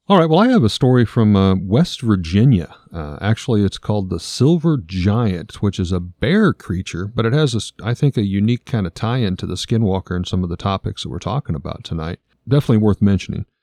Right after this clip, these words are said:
As suggested earlier, you know, with the Navajo version of the Skinwalker, it, you know, certainly the, the main origins are from the Southwest. However, as Bill and I have, have talked before we went on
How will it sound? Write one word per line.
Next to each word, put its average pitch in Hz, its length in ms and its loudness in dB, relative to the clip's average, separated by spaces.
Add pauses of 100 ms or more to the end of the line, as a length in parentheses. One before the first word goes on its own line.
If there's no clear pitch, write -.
(260)
As 143 160 2
suggested 131 440 0
earlier, 107 340 4
you 107 120 4
know, 104 80 4
with 95 140 0
the 95 60 -2
Navajo 98 460 4
version 87 400 0
of 82 40 2
the 85 60 2
Skinwalker, 87 720 0
it, - 140 -8
you 104 120 -4
know, 85 60 -4
certainly 95 760 0 (120)
the, 98 220 -4 (100)
the 107 200 -8
main 101 260 4
origins 90 840 2
are 92 180 -4
from 90 300 0
the 85 100 0
Southwest. 95 840 -4 (160)
However, 90 400 2
as 82 120 2
Bill 92 240 2
and 87 100 4
I 87 220 2
have, 87 300 -2
have 87 260 -6
talked 92 260 0
before 90 320 2
we 87 60 4
went 87 220 4
on 85 380 0